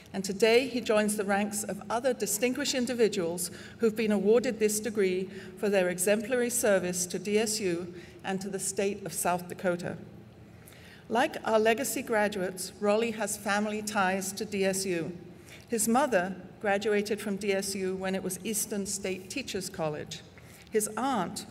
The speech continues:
Ruth Habiger, was head of the Math and Science Department, and the Habiger, Hag-, Habiger Science Center is named in her honor. But Raleigh's real contribution to D S U occurred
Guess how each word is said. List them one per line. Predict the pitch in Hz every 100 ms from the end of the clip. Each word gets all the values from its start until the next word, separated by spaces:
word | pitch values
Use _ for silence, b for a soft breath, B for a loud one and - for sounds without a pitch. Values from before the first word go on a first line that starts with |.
| B B
Ruth | 208 214 214
Habiger, | 226 254 226 185 156 175 B B B
was | 202 185
head | - 233 220
of | 208
the |
Math | 202 190 190 196
and | 185
Science | - 220 240 -
Department, | - - 165 156 156 156 B B B
and | 190
the |
Habiger, | 180 220 220 214 196 196 190
Hag-, | 214 214 214 208
Habiger | 233 240 226 202 180 175
Science | - 247 247 247
Center | - 180 170 170 175 B B B
is | 202 185
named | 196 202 202 202
in | 202 208
her | 208 202 180
honor. | 190 190 160 - - - - - B B B B
But | - -
Raleigh's | 226 240 247 240 214
real | 226 302 320
contribution | - 262 262 240 254 254 196 180
to | 190
D | 208 214 220
S | 226 220
U | 214 175 180 - B B B B
occurred | - 196 240 247 262